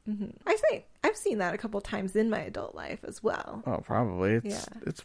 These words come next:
Speaker 2: re-, it's a really popular movie. You know, Bob Hoskins would have made a great Alfred for Batman.
Speaker 1: Oh, yeah.
Speaker 2: Yeah, like, you know, like, older, grayer Bob Hoskins.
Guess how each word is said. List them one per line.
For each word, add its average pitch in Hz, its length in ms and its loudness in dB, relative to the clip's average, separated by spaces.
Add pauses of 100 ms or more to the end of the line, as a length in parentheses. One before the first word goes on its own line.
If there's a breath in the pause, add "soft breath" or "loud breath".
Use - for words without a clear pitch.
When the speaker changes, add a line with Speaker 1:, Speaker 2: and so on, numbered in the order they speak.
Speaker 2:
re-, - 240 -2
it's - 160 -2
a 269 60 2
really 196 200 6
popular - 380 2
movie. - 420 0
You 135 120 4
know, 175 240 4
Bob 165 240 2
Hoskins 120 560 0
would 92 100 0
have 85 100 0
made 90 140 0
a - 80 -2
great - 400 -2
Alfred - 460 -4
for - 220 -8
Batman. - 760 -4
Speaker 1:
Oh, 440 220 6 (460)
yeah. 233 120 -6
Speaker 2:
Yeah, 110 140 0
like, 107 220 2
you 127 80 2
know, 113 240 6
like, 113 220 4
older, 131 560 12
grayer 107 540 10
Bob 90 340 8
Hoskins. - 760 0